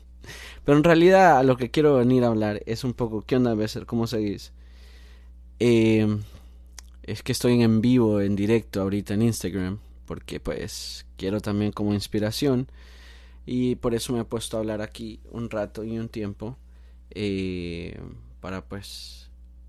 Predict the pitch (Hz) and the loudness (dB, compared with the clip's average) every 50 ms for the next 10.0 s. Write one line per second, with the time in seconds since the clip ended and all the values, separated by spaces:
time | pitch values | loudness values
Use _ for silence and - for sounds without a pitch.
0 | - - - - - - - - - - - - - - - - - - 117 123 | -20 -20 -20 -20 -20 -20 -20 -20 -20 -20 -20 -20 -20 -20 -20 -18 -10 -4 -2 -2
1 | 117 - - 113 107 98 95 113 117 120 120 120 120 117 - - 120 110 104 107 | -2 0 -2 -2 -2 0 2 4 4 4 4 2 0 -2 -2 -4 -2 -2 -2 -2
2 | - - 107 98 - 113 110 110 110 107 110 113 95 - - 117 107 - - - | -4 -6 -8 -8 -4 -4 -4 -2 -4 -4 -4 -6 -6 -4 -2 -2 -2 -2 -4 -10
3 | 104 139 - - - - - _ - - - - - - - - - 107 - - | -10 -10 -12 -16 -20 -20 -20 _ -20 -20 -20 -20 -20 -20 -18 -16 -14 -12 -10 -10
4 | 104 101 - 123 110 107 110 110 101 98 90 92 87 - - - - - - - | -10 -10 -6 -4 -2 -2 -2 -2 -2 -4 -6 -6 -10 -12 -16 -20 -20 -20 -20 -20
5 | - - - 101 98 95 98 95 92 90 92 90 82 78 82 104 104 - - - | -20 -12 -8 -6 -4 -4 -4 -4 -6 -6 -8 -10 -10 -10 -10 -10 -10 -10 -10 -10
6 | 85 104 - - - 147 160 165 151 127 113 - - 110 - 117 110 113 110 104 | -10 -10 -10 -8 -8 -6 -4 -2 0 0 -2 -2 -6 -8 -6 -6 -4 -4 -6 -6
7 | - 135 143 151 147 139 135 127 123 - 120 107 107 101 80 87 110 - 143 143 | -4 -4 -4 -4 -4 -4 -6 -8 -8 -8 -10 -10 -10 -10 -12 -12 -12 -8 -6 -4
8 | 143 143 131 127 135 139 - - - - - - - - - - - - - - | -2 -2 -2 -2 -6 -10 -14 -20 -20 -20 -20 -20 -20 -20 -20 -20 -20 -20 -20 -20
9 | - - - - - 107 107 107 110 120 127 139 143 139 131 123 120 127 131 | -20 -20 -20 -14 -12 -10 -8 -4 -2 0 0 2 0 0 -2 -4 -6 -8 -10